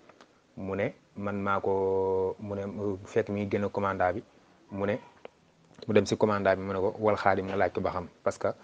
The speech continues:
jëloon na, yoroon na fi benn matelas boo xam ne si dama ko doon jaay, te matelas boobu noonu moom nga xam naa da koo sàcc. Waaw, léegi woo ko nga laaj ko ba xam moo dajji sa kër wala dajji ko, wala ba xam moom xam na ci dara, woo ko nga laaj ko. En tant que commandant, ñu jël alalam, boo ko waxee loolu noonu,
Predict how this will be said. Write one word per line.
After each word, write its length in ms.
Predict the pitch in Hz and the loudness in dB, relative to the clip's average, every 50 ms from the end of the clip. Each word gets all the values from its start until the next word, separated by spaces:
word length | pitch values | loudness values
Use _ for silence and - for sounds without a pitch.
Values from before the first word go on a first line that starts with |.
| - - _ _ _ _ _ - 104 | -20 -20 _ _ _ _ _ -8 0
jëloon 240 | 101 107 107 107 104 | 2 4 4 4 2
na, 60 | 104 | 2
yoroon 220 | 104 107 110 110 107 | 2 4 4 4 2
na 60 | 101 | 2
fi 80 | 92 107 | 0 0
benn 180 | 101 98 101 101 | 0 0 0 0
matelas 320 | 98 98 95 95 92 92 | 0 2 4 4 4 4
boo 100 | 95 95 87 | 4 0 -2
xam 160 | - 98 98 | -2 -4 -6
ne 60 | 95 | -6
si 160 | 90 95 92 | -6 -6 -4
dama 180 | 92 98 95 98 | -2 -2 -2 -2
ko 100 | - 95 | -2 -2
doon 140 | 92 90 92 | -2 -2 0
jaay, 160 | 85 87 87 | 0 -2 0
te 80 | - - | 0 0
matelas 260 | 98 98 98 95 92 92 | -2 2 4 4 4 4
boobu 180 | 92 92 92 | 2 -2 -2
noonu 140 | 92 90 90 | -4 -6 -6
moom 200 | 92 95 95 92 90 90 | -6 -6 -4 -4 -4 -4
nga 60 | 87 | -4
xam 160 | - - 98 | -4 -4 -4
naa 140 | 92 92 92 | -4 -4 -4
da 80 | 87 | -2
koo 140 | 87 92 87 82 | -2 -2 -2 -4
sàcc. 340 | - 90 85 - - - - _ - - - - - _ _ _ _ _ _ - | -6 -8 -10 -10 -12 -16 -20 _ -20 -20 -20 -20 -20 _ _ _ _ _ _ -8
Waaw, 240 | - 98 92 92 90 | -2 0 0 0 0
léegi 280 | 98 98 98 95 92 95 | 0 -2 -2 -2 -2 -2
woo 180 | 92 98 98 | 0 0 0
ko 80 | 95 101 | 0 -2
nga 100 | 98 95 | -2 -2
laaj 180 | 95 92 92 90 | -2 -2 -2 -2
ko 80 | - 95 | -2 -4
ba 100 | 90 80 | -4 -4
xam 160 | 87 95 123 - - - _ _ _ _ _ - - | -4 -6 -8 -10 -14 -20 _ _ _ _ _ -14 -12
moo 240 | 101 101 98 98 101 | -8 -6 -4 -2 0
dajji 260 | 101 98 95 98 90 | 2 2 0 0 -2
sa 80 | - - | -6 -4
kër 160 | - 101 95 | -2 -2 0
wala 160 | 95 95 98 | 0 -2 -2
dajji 280 | 95 92 92 90 92 95 | 0 0 0 0 -2 -4
ko, 80 | - 95 | -4 -2
wala 100 | 92 101 | -2 -2
ba 100 | 95 95 | -4 -6
xam 60 | 95 98 | -6 -6
moom 120 | 95 92 | -6 -6
xam 180 | 92 - - 95 | -6 -6 -6 -6
na 80 | 95 90 | -6 -6
ci 100 | - 95 | -6 -4
dara, 180 | 90 90 87 | -4 -2 -2
woo 160 | 92 98 98 90 | 0 0 0 0
ko 80 | 98 | -2
nga 120 | 95 92 92 | -4 -4 -2
laaj 180 | 92 87 85 | -2 -2 -4
ko. 80 | - - - _ - - - - _ _ _ _ - - | -4 -12 -18 _ -20 -20 -20 -20 _ _ _ _ -12 -10
En 120 | 101 98 | -8 -2
tant 180 | - 110 120 139 | 0 0 0 0
que 80 | 135 | -2
commandant, 460 | 123 - 123 120 117 110 104 98 95 95 | -4 -4 -4 -4 -2 0 0 0 0 0
ñu 120 | 98 98 101 | -2 -2 0
jël 140 | 107 113 113 - | 2 2 2 2
alalam, 360 | 110 107 101 92 90 95 95 | 2 2 2 2 0 -2 -2
boo 140 | 95 101 101 | 0 0 2
ko 80 | 113 | 2
waxee 220 | 107 104 107 104 101 | 2 2 2 0 0
loolu 220 | 101 104 101 98 | 0 0 -2 -2
noonu, 260 | 98 98 95 92 95 | -4 -6 -6 -8 -8